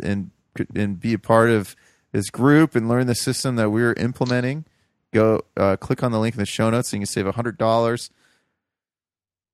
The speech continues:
And that's it. Um, all, well, obviously, if you are in the Colorado area, you wanna go to the Regenerative Agriculture Conference, Scott and I will be there.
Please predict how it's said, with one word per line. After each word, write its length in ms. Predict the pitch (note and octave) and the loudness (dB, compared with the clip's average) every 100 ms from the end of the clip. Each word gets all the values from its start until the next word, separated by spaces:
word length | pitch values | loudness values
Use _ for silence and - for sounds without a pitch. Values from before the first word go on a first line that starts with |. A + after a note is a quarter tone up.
| _ - | _ -2
And 120 | B2 | 0
that's 240 | D3 C#3+ | 0 0
it. 340 | E3+ C3 - - _ - | 0 -2 -4 -14 _ -2
Um, 520 | A#2 B2 B2 A#2+ A#2 | 2 4 4 2 0
all, 320 | - C#3 C3 - | 0 0 -2 -6
well, 180 | - A#2 | -2 2
obviously, 640 | A#2 B2+ A#2+ - B2 B2 A2 _ _ _ _ _ _ - | 2 0 -2 -2 -2 -2 -6 _ _ _ _ _ _ -10
if 180 | G2+ | -8
you 320 | A#2 A2+ A2 G#2 | -2 2 2 2
are 160 | G#2+ | 0
in 100 | A2+ | -2
the 80 | A2+ | -4
Colorado 440 | - A#2 A2+ A2+ | 0 2 2 2
area, 460 | G#2+ A#2 B2 B2+ B2+ | 0 0 0 2 2
you 120 | A#2 | 0
wanna 120 | G#2+ | -2
go 100 | G2+ | -4
to 40 | G2+ | -4
the 100 | G2+ | -4
Regenerative 460 | G2 G#2 F#2+ F2+ | -4 -6 -8 -6
Agriculture 480 | F#2+ F#2 - G2 - | -6 -6 -6 -6 -6
Conference, 720 | - E3 F3 F3+ F#3 - - - | -2 2 2 2 0 -4 -10 -14
Scott 340 | - - B2 | -6 2 2
and 100 | - | 2
I 120 | A2 | 0
will 140 | G#2+ G2+ | 0 -2
be 220 | A#2 B2+ | -2 0
there. 440 | A#2 A#2 B2 D3 | 2 4 2 0